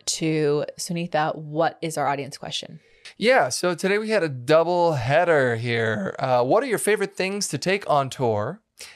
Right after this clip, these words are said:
Speaker 2: And what are the things you miss the most about home while you're on the road?
Speaker 1: Yeah, so this was super fun because, um,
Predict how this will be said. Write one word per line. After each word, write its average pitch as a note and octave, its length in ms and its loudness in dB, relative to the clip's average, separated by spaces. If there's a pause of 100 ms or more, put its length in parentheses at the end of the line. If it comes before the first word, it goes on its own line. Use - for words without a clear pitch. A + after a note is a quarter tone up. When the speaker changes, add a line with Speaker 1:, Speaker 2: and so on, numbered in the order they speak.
Speaker 2:
And F3+ 380 4
what D3+ 220 2
are A3+ 40 -2
the F#3+ 160 -2
things D3 280 -2
you C#3 80 -4
miss D3+ 320 -2
the - 160 -6
most B2+ 300 -2
about A2 220 -2
home D#3+ 420 -2 (600)
while B2 260 4
you're A2 140 -2
on G#2+ 100 -2
the A2 100 -2
road? D#3+ 360 2 (440)
Speaker 1:
Yeah, B3 580 2
so A3+ 500 4
this B3 200 0
was D#4+ 120 -8
super D#4+ 240 -2
fun F#3+ 320 -2
because, F3+ 580 -2
um, D#3+ 460 -4